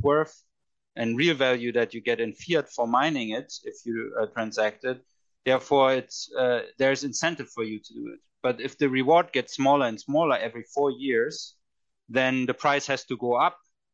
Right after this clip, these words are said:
or double every four years. Otherwise, you get less and less. And eventually, you get to a point where the capital, uh, the market cap of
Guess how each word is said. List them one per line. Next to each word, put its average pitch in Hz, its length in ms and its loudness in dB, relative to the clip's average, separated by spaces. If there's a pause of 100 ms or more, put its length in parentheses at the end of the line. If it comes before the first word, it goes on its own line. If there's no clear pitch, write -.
(140)
or 117 160 0
double 117 420 0
every 113 580 -2
four 131 160 2
years. 139 400 2
Otherwise, 123 640 2
you 127 80 -8
get 120 200 -2
less 117 220 -2
and 110 160 -16
less. 120 300 -2 (380)
And 123 140 0
eventually, 127 840 -2 (320)
you 123 200 -4 (120)
get 143 180 0 (300)
to 131 160 2
a 120 60 4
point 123 420 0
where 117 240 0
the 113 220 -2 (260)
capital, 123 600 -2 (100)
uh, 123 60 -8
the 110 320 0
market 139 600 0
cap 110 160 -2 (140)
of 113 100 -6